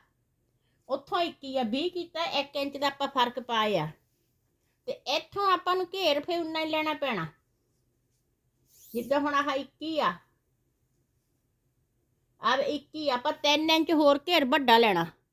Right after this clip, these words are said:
ਚੌਵੀ ਕਰਨਾ। ਚੌਵੀ 'ਤੇ ਵੀ ਕਈ ਵਾਰੀ ਕਾਣ ਹੁੰਦੀ ਆ, ਕਾਣ ਵਗੈਰਾ ਪਈ ਹੁੰਦੀ ਸੂਟਾਂ 'ਚ, ਬਹੁਤਿਆਂ 'ਚ ਤਾਂ ਤੁਸੀਂ ਅੱਧਾ ਇੰਚ ਹੋਰ ਕਰ ਸਕਦੇ ਆ, ਕਿਉਂ ਫਿਰ ਉਹਦਾ ਇਲਾਜ ਹੈਗਾ ਜਾਂ ਘੱਟ ਜਾ ਕੇ ਘੇਰ, ਫੇਰ ਉਹ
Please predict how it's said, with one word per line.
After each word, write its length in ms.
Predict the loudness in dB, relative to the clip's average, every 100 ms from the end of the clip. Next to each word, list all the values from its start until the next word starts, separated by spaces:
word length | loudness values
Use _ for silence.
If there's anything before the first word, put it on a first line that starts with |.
| 0
ਚੌਵੀ 320 | 6 6 6
ਕਰਨਾ। 420 | 4 4 6 0 -2 _ _ _ _ _ _ _ 2
ਚੌਵੀ 300 | 4 4 2
'ਤੇ 140 | 0
ਵੀ 100 | -2
ਕਈ 220 | -2 -2
ਵਾਰੀ 140 | 0 -4
ਕਾਣ 340 | -2 0 4
ਹੁੰਦੀ 380 | 4 2 0 0
ਆ, 40 | 0
ਕਾਣ 340 | -2 -2 0
ਵਗੈਰਾ 300 | 0 0 -2
ਪਈ 280 | -2 -2 2
ਹੁੰਦੀ 280 | 2 4 0
ਸੂਟਾਂ 360 | -2 -2 0
'ਚ, 40 | 0
ਬਹੁਤਿਆਂ 440 | 2 0 2 -2
'ਚ 80 | 0
ਤਾਂ 120 | -6
ਤੁਸੀਂ 280 | -6 -2 0
ਅੱਧਾ 320 | 0 2 4 6
ਇੰਚ 200 | 4 4
ਹੋਰ 280 | 2 2
ਕਰ 280 | 0 0 0
ਸਕਦੇ 500 | 2 0 0 -2 -2
ਆ, 60 | -2 -8 _ _ _ _ _ -2
ਕਿਉਂ 180 | 0
ਫਿਰ 140 | 2 4
ਉਹਦਾ 400 | 4 4 6 4
ਇਲਾਜ 300 | 4 2 2
ਹੈਗਾ 280 | 0 0 0
ਜਾਂ 180 | 0
ਘੱਟ 300 | -2 0 0
ਜਾ 180 | 0 -4
ਕੇ 140 | -4 -6
ਘੇਰ, 280 | -4 -4
ਫੇਰ 400 | -2 2 4 4
ਉਹ 420 | 4 6 6 4